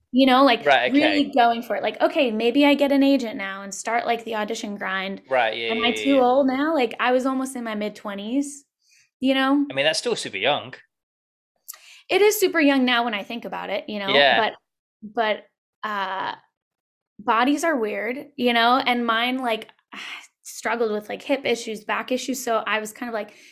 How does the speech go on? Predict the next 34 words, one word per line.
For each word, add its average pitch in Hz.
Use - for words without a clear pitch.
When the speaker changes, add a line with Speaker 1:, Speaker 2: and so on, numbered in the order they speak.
Speaker 1:
"Is 254
this, -
is 269
this 311
the 277
thing? 302
Do 233
it, 226
should 240
I 233
do 277
this? -
Like, 208
Speaker 2:
Yeah. 123
Speaker 1:
am 247
I, 240
am 277
I 285
making 269
this 269
decision 262
to 285
kinda, 226
like, 208
dive 214
in 214
and 196
do 196
it?" 220
And 208
I 247
will 262
say, 226
um, 196